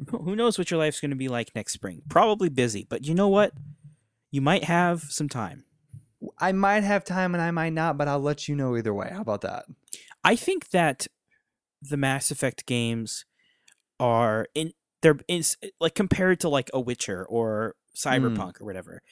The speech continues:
Speaker 1: the fact that there are levels, you know, there
Speaker 2: Right,
Speaker 1: are
Speaker 2: it's a little bit
Speaker 1: missions.
Speaker 2: more linear
Speaker 1: Right,
Speaker 2: constructed.
Speaker 1: and then you can do one and then stop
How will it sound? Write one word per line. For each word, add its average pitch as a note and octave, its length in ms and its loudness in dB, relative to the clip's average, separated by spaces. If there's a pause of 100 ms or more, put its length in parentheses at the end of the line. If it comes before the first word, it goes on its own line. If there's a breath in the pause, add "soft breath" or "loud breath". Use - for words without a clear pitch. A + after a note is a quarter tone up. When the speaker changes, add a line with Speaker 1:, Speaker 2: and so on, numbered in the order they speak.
(220 loud breath)
Speaker 1:
the B2 80 -6
fact E3 320 0
that C3+ 160 -8
there A#2+ 200 -4
are G#2+ 380 -6 (160)
levels, B2 840 -2 (260)
you D3 100 0
know, C#3+ 180 2
there B2 140 -2
Speaker 2:
Right, G#2 80 0 (120)
Speaker 1:
are A2 40 -8
Speaker 2:
it's A#2+ 180 0
a - 20 2
little D3 120 2
bit - 60 0
Speaker 1:
missions. G#2+ 80 0
Speaker 2:
more G2 180 -2
linear F#2 460 -10
Speaker 1:
Right, G2 120 -14
Speaker 2:
constructed. G2 560 -4
Speaker 1:
and C3+ 120 -2
then C3 140 -4
you C#3+ 80 -4
can C#3 180 -8
do C#3+ 200 -2
one A#2+ 320 -4
and A#2 160 -8
then A2+ 100 -8
stop - 360 -4